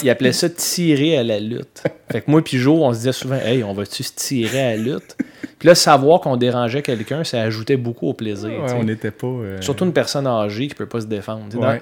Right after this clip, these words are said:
Speaker 1: on était très cave, là, en passant,
Speaker 2: Ouais, ouais,
Speaker 1: là.
Speaker 2: c'était
Speaker 1: Puis une des choses qui a failli faire débarquer le lustre à Monsieur Théoret, OK, moi puis Jo, on voulait inventer des prises parce qu'on était cave, obèse et cave.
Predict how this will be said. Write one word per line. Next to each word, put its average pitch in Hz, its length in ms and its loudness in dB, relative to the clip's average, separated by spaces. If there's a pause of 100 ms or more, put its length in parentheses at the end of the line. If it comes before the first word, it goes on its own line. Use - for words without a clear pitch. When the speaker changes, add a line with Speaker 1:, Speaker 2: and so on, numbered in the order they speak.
Speaker 1:
on 123 120 0
était 113 180 -4
très 135 240 -8
cave, 95 400 -6
là, 85 80 -6
en 90 80 -8
passant, 101 360 -4
Speaker 2:
Ouais, - 40 -2
ouais, - 60 -2
Speaker 1:
là. - 40 -4
Speaker 2:
c'était 147 200 -4
Speaker 1:
Puis 123 280 0
une 185 200 4
des 135 180 6
choses 156 300 2
qui 127 100 0
a 110 60 2
failli 131 280 -2
faire 127 220 0
débarquer 120 580 -4
le 110 160 -4
lustre 110 540 -6
à 104 100 -6
Monsieur 104 320 -4
Théoret, 104 540 -4
OK, - 200 -10
moi 147 180 0
puis 139 100 -4
Jo, 131 180 2
on 147 80 4
voulait 113 260 2
inventer 113 360 0
des 113 200 -2
prises - 360 -12
parce - 160 -10
qu'on 131 180 -4
était 180 220 -4
cave, 147 360 -4 (540)
obèse 139 680 0
et 143 120 -2
cave. 123 380 -6